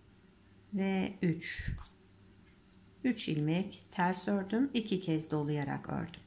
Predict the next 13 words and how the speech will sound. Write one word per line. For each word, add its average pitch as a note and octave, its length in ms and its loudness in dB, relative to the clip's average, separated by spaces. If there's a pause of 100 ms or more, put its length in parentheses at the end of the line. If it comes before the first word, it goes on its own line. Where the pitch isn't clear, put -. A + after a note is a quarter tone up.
(640)
Bir C4+ 340 6
düz F3+ 340 4
ilmek, A#3 720 2 (1160)
kenarda F3+ 760 4
üç A3 300 2
ters F3 520 0
ilmek F#3 880 2 (1600)
ve A#3 340 2
de F#3+ 360 2
bir A3 240 4
ters - 600 -2
ilmek G3+ 440 2
ördüm. G#3 600 2